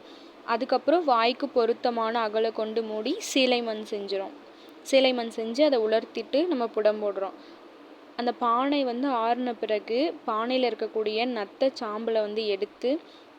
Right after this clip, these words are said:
கல்வத்துல போட்டு, துத்தி இலை சாற்றால நன்கு அரைத்து, நம்ம வில்லைகள் தட்டுறோம். அந்த வில்லைகள் எல்லாம் உணர்ந்த, உலர்ந்த பிறகு மறுபடியும் புடம் போடுறோம்.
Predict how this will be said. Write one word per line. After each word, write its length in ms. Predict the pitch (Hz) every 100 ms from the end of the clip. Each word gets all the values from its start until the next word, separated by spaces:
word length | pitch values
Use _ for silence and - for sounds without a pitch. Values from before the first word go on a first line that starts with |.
| - -
கல்வத்துல 520 | 233 254 262 262 233 226
போட்டு, 300 | 220 311 311
துத்தி 340 | 262 - 285
இலை 200 | 277 240 233
சாற்றால 760 | 226 208 - 226 208 214 311 -
நன்கு 480 | 240 214 233 233 269
அரைத்து, 580 | 220 208 208 - 285 415 - - -
நம்ம 160 | 247 226
வில்லைகள் 460 | 226 233 233 226 214
தட்டுறோம். 360 | 196 - 196 - - - - -
அந்த 180 | 233 220
வில்லைகள் 440 | 226 262 277 254
எல்லாம் 360 | 226 233 262 226
உணர்ந்த, 400 | 220 233 233 220 - -
உலர்ந்த 460 | 226 240 254 254
பிறகு 480 | 240 214 202 202 320
மறுபடியும் 420 | 349 226 214 247
புடம் 300 | 220 208 214 208
போடுறோம். 300 | 196 190